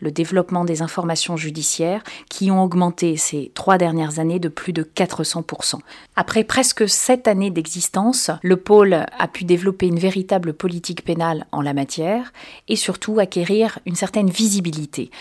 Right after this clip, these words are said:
vis-à-vis des nombreux acteurs, O N G, associations, juridictions nationales des autres États européens et au-delà,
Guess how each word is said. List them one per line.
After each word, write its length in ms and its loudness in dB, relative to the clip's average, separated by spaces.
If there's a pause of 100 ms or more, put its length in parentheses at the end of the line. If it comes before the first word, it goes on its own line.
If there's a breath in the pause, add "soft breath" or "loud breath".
(160 loud breath)
vis-à-vis 460 2
des 120 0
nombreux 380 -2
acteurs, 540 0 (180)
O 100 2
N 140 2
G, 320 -2 (100)
associations, 840 -4 (280 loud breath)
juridictions 760 2
nationales 680 4
des 240 2
autres 400 2
États 480 0
européens 720 0
et 360 0
au-delà, 500 0